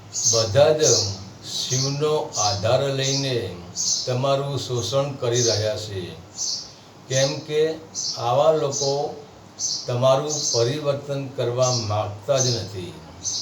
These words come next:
અને કરી પણ કેવી રીતે શકે? કેમ કે તે લોકોએ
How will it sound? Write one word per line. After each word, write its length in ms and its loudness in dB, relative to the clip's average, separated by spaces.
અને 260 4
કરી 420 6
પણ 300 4
કેવી 420 0
રીતે 320 0
શકે? 400 -2
કેમ 280 -2
કે 140 -2
તે 320 -2
લોકોએ 400 4